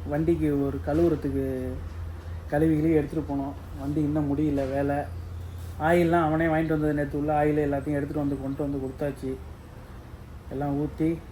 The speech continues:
இன்ஜின் ஆயில், கீர் ஆயில் எல்லாத்தையும் மாற்ற சொல்லியிருக்காங்க. மாற்றி முடிஞ்சோடனே வண்டி எடுத்துகிட்டு போனோம். இதுக்கப்புறம் அப்படியே டியூட்டி. இப்போ இதில் வேறு இடையிலேயே ரெண்டு பொண்ணு ஃபோன் அடிச்சிருச்சுங்க.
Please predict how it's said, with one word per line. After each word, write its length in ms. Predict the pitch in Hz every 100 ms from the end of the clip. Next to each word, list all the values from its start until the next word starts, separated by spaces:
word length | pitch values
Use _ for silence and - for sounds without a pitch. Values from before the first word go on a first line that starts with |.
| - -
இன்ஜின் 300 | 139 139 156 147
ஆயில், 180 | 139 143 143
கீர் 200 | 160 156
ஆயில் 200 | 139 131 139 135
எல்லாத்தையும் 400 | 139 139 160 156
மாற்ற 180 | 143 156 147
சொல்லியிருக்காங்க. 440 | 139 135 135 131 135 - - 139
மாற்றி 260 | 143 147 139
முடிஞ்சோடனே 460 | 139 135 135 143 208 - - - - - - -
வண்டி 180 | 139 143 143
எடுத்துகிட்டு 340 | 143 147 135
போனோம். 240 | 139 139 143 139
இதுக்கப்புறம் 400 | 135 131 123 147
அப்படியே 180 | 131 139 135
டியூட்டி. 280 | 143 139 139 - - - - - - - -
இப்போ 140 | 131 151
இதில் 180 | 147 151 147
வேறு 140 | 160 165 151
இடையிலேயே 360 | 156 156 165 156
ரெண்டு 180 | 147 165 156
பொண்ணு 200 | 147 165 170
ஃபோன் 200 | 156 156
அடிச்சிருச்சுங்க. 540 | 143 139 139 135 139